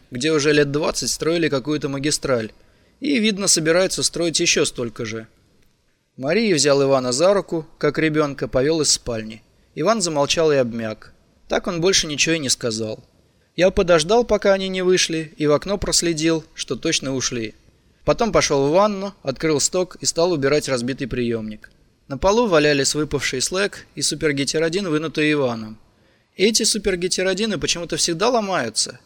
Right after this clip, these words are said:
и они во всех приёмниках стоят. А слэк, который Иван назвал вакуумным тубусоидом, по виду точно такой же, и везде продаётся по пятьдесят центов. Дальше же всё просто, правда?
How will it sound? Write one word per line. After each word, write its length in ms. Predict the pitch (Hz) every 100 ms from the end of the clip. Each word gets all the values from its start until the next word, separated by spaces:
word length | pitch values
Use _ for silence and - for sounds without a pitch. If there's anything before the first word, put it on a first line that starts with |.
| -
и 80 | 135
они 200 | 156 156
во 100 | 147
всех 260 | - 254
приёмниках 560 | - 208 208 196 175 160
стоят. 500 | - 175 165 165 - _ _ _ _ _ _ _ _
А 140 | -
слэк, 320 | - 208 240
который 380 | - 151 156 151
Иван 220 | 151 156
назвал 380 | 139 135 143 139
вакуумным 580 | 135 147 143 131 127 127
тубусоидом, 720 | 139 147 - 220 196 131 113
по 180 | - -
виду 200 | 269 233
точно 300 | 220 220 214
такой 380 | 208 208 196 139
же, 180 | 113 113 _ _
и 100 | 151
везде 260 | 165 185 254
продаётся 580 | 190 156 160 208 185
по 100 | 143
пятьдесят 500 | 131 139 131 180 175
центов. 520 | - 143 143 131 - - _ _ _ _ _ _ _ -
Дальше 320 | - 254 233
же 100 | 226
всё 200 | - 233
просто, 360 | 220 139 -
правда? 460 | 117 170 208 135 110